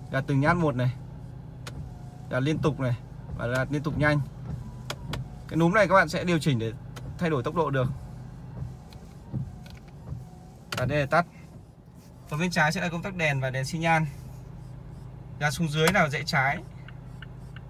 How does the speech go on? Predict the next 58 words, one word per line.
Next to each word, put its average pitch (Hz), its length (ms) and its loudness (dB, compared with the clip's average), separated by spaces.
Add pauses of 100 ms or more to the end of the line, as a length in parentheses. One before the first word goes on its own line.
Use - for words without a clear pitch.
(360)
Để 123 140 0
giữa 147 160 -2
là 185 80 2
tắt 190 260 2
này, 143 160 2 (460)
gạt 139 140 0
lên 165 140 0
trên 170 240 6 (380)
là 120 80 -8
rẽ - 200 -8
phải. - 280 4 (840)
Còn 131 100 -4
đây 151 100 -2
là 139 180 4
bật 131 260 0 (200)
tắt 160 160 0
đèn 143 160 0
pha. 160 300 6 (580)
Tại 175 120 0
cái 185 140 0
cần 214 140 4
này 175 120 4
nếu 165 120 4
các 202 100 2
bạn 190 160 0
kéo 165 160 4
về 196 120 2
phía 165 140 -2
mình 175 280 0 (120)
chính 147 180 -8
là 165 240 0
thao 156 140 -2
tác 190 180 0
nháy 156 140 -2
đèn 170 180 -2
pha, 165 320 2 (520)
sử - 80 -8
dụng 143 200 -2
trong 165 140 -4
trường 165 100 0
hợp 135 160 0
các 165 120 -2
bạn 139 100 -4
muốn 139 120 -2
nhường 165 200 -4
đường. 139 260 2 (880)
Còn 165 180 12
các 202 60 10
bạn 196 180 12
vặn - 160 12
núm 165 160 12
này 196 160 12
là 156 100 12
điều 151 160 12
chỉnh 135 200 6
tắt - 160 10
bật 160 100 10
đèn. 143 220 12